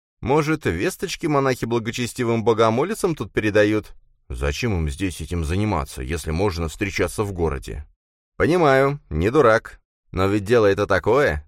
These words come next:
договариваться нужно, для того особые люди требуются. Ладно, не хочешь говорить, не говори, но смотри», голос Наиба сделался злым. «Я ведь тебя не просто так спрашиваю». Значит, буду этим делом и дальше заниматься, и если узнаю, что ты мне наврал,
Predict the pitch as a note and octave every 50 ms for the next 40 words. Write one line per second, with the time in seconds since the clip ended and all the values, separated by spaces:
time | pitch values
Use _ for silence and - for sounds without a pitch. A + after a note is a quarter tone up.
0 | _ - - - D3+ G#3+ G#3+ F3+ D#3 D#3 F3+ F#3 F3+ - F#3+ E3+ C#3+ A2+ E2+ E2
1 | D#2+ - C2+ C2+ C2+ C#2 D#2 E2+ - - D#2 E2 G2+ C3 D3 D3 - E3+ E3+ E3
2 | F3+ F#3+ F#3 D#3+ C3+ A#2 G2 B2 B2+ - C3 B2+ B2 G#2+ A2+ A#2 A2+ G#2+ - A#2+
3 | G#2 F2+ - - _ - A#2+ E3 F#3+ E3+ G2+ F#2+ F#2 G#2+ - - G#3+ D#3 A#2 G#2
4 | G2+ A#2 A#2 A#2 A#2 A2 E2 - G2 G2 G#2 F#2 G#2 A2 G#2+ G2 E2 C2 C2 C#2
5 | B1+ C2+ F2+ G#2+ - - A#2 B2+ D3 D3+ - E2+ E2 E2 E2 E2+ - _ _ _
6 | - D2 D#2+ D#2 D2+ D2 - - C#2 E2 F#2 D#2 D#2 D2 C2 C#2 D#2+ D#2+ D#2 D#2
7 | D2+ - F2 E2 C#2+ C#2+ D2 C2+ A1+ G1+ - - _ _ _ _ - D#2 G2 A2+
8 | B2 C#3 C3+ - - C3+ D3 D3+ D#3 D3 A#2+ B2+ C#3+ D#3 - - E3+ - D#3 B2
9 | - - - - A#2+ A2 - - D#2+ D2 C#2+ C2 A1+ - D2 - _ _ _ _
10 | _ _ _ - - C2 B1+ F2 G#2+ C3+ C#3+ - D#3+ D3 A#2 F2 E2+ A2+ C#3+ C3+
11 | D3 D3 D3 C#3+ D#3 C#3+ A#2+ A#2 C3 C#3 D3 D3+ D#3+ D3+ C3 B2+ B2 - - B2
12 | A#2+ C#3 C#3 C3+ A#2+ G2+ E2+ - - D2+ - - E2+ F2 E2 D2+ D#2 G2+ G2 -
13 | - - E2 E2+ E2+ E2+ E2 D2 E2 G2+ G#2 G2+ F#2 E2+ - - - F#2 E2 -
14 | G#2 G2 F2+ F2 F2 F2 E2+ E2+ E2+ E2+ E2 D2+ E2+ F2+ A#2+ C3 A#2+ F2 D2